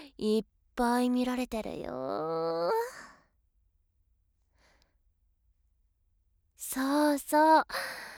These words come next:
こんな地帯晒しながら行かせない方が絶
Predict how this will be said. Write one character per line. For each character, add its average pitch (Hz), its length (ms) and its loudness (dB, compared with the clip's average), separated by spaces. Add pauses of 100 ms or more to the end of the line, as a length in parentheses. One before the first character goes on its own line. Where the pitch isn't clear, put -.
(640)
こ 220 220 6
ん 214 140 2
な 220 120 2
地 - 220 -4
帯 214 160 0
晒 220 320 2
し 220 80 0
な 220 120 4
が 196 120 -4
ら 165 60 -8
行 180 200 -8
か 254 140 0
せ 339 180 0
な 339 200 2
い 339 80 -2
方 349 240 4
が 240 120 2
絶 190 360 2